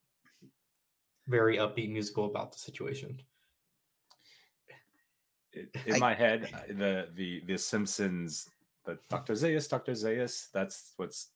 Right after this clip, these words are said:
Speaker 2: going
Speaker 3: Yeah.
Speaker 2: through my head.
Speaker 3: I get you. Um, I, you know, I'm beginning to wonder if it was their nine eleven.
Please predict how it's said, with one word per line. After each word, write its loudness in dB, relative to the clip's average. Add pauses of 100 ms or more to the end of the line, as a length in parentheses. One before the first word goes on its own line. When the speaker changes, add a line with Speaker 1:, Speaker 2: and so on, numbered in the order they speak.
Speaker 2:
going 4
Speaker 3:
Yeah. 2
Speaker 2:
through -10
my -8
head. -10 (440)
Speaker 3:
I 0
get -6
you. -6 (340)
Um, 2 (1500)
I, 6 (640)
you 0
know, 6
I'm 4
beginning 0
to 8
wonder 2
if -2
it -4
was 4
their 2
nine 0
eleven. -4